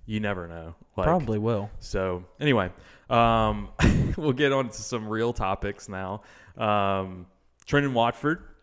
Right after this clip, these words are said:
Speaker 2: Yep.
Speaker 1: declared for the draft.
Speaker 2: Yep.
Speaker 1: Um, that was yesterday as we record our podcast. So, um, I got some thoughts on it.
Speaker 2: Go ahead.
Speaker 1: Um, I, I read the statement, and the, when I, when it first got released,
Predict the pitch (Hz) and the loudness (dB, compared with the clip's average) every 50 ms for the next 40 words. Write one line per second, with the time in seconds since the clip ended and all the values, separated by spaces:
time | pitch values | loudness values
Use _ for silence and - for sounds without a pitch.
0 | _ _ _ - 110 110 101 107 107 107 107 107 - 117 110 104 98 90 101 98 | _ _ _ -8 -6 -4 -2 -2 -2 -2 -4 -6 -8 -8 -8 -8 -6 -4 -2 0
1 | 92 92 104 135 143 - - - - - - _ _ - 143 139 - - _ _ | 0 2 0 0 -2 -4 -10 -20 -20 -20 -20 _ _ -12 -12 -12 -12 -16 _ _
2 | _ _ - 95 95 95 95 92 92 92 92 95 85 104 92 92 101 98 98 - | _ _ -8 -6 -4 -4 -4 -4 -4 -6 -6 -8 -8 -8 -6 -4 -4 -4 -6 -6
3 | - - 101 95 98 92 92 92 98 113 113 - - 98 95 92 87 92 95 92 | -10 -10 -4 -2 0 0 0 0 -2 -4 -6 -10 -12 -10 -10 -10 -8 -8 -8 -6
4 | 92 90 - - 98 92 90 90 87 87 90 90 90 - 95 95 95 107 - - | -8 -8 -6 -6 -4 -4 -4 -4 -6 -6 -8 -8 -6 -6 -4 -4 -4 -6 -6 -4
5 | - 101 95 92 - - - - - - - - - - 104 101 98 98 98 98 | -2 -2 -2 -2 -4 -8 -16 -20 -20 -20 -20 -20 -10 -6 -4 -2 0 0 -2 -2
6 | 98 95 92 92 90 - - _ _ _ _ _ _ _ _ - 160 170 202 139 | -4 -6 -8 -12 -14 -18 -20 _ _ _ _ _ _ _ _ -6 2 4 4 4
7 | - - 107 92 - 104 95 95 95 - 95 92 92 92 98 113 - - 131 123 | 4 0 -6 -8 -6 -6 -6 -6 -8 -10 -10 -10 -8 -8 -8 -10 -6 0 2 2
8 | 123 104 104 104 101 101 101 98 95 95 92 90 90 - - - _ _ _ _ | 4 4 4 4 4 2 2 0 -2 -6 -10 -12 -14 -16 -20 -20 _ _ _ _
9 | _ _ _ _ _ _ _ _ _ _ _ _ _ _ _ _ _ _ _ _ | _ _ _ _ _ _ _ _ _ _ _ _ _ _ _ _ _ _ _ _
10 | _ _ _ _ _ - 110 110 113 113 113 117 - - 117 123 120 131 151 165 | _ _ _ _ _ -6 -4 -2 -2 -2 -2 -4 -4 -4 -2 0 2 4 4 4
11 | 165 143 127 131 117 - - - - 120 113 113 98 92 87 87 85 87 - _ | 4 4 2 0 0 0 -2 -2 -2 -2 -2 -2 -4 -8 -10 -12 -12 -14 -18 _
12 | _ - 104 98 98 95 98 98 104 107 - 110 107 101 101 92 - - 110 110 | _ -12 -8 -6 -6 -6 -6 -6 -8 -8 -6 -8 -8 -8 -8 -10 -12 -14 -14 -12
13 | 104 101 87 - - 127 139 139 135 - 117 107 92 87 98 92 87 92 92 92 | -10 -10 -12 -6 -4 -4 -2 -2 -4 -4 -4 -6 -4 -6 -8 -8 -8 -6 -6 -6
14 | 92 90 - - - | -8 -10 -12 -16 -18